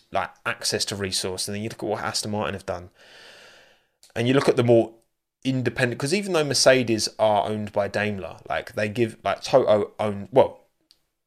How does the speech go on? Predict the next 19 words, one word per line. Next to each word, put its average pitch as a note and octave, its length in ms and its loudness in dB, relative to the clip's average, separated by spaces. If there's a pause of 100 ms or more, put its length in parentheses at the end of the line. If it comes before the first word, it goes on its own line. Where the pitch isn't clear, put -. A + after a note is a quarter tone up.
(120)
they B2+ 160 8
are B2 120 6
no D#3 200 4
more C#3 340 4
owned A#2 340 0
by G#2+ 140 6
Daimler G#2+ 420 2
than G2+ 180 -8
they G#2 140 -10
are G#2 240 -4
owned A2 280 -4
by G2+ 120 0
Toto G2 360 -2
Wolff, C3 440 -4
technically, E2 540 -10 (500)
'cause - 180 -6
it's - 140 -4
a G2+ 80 -4
third G#2 440 2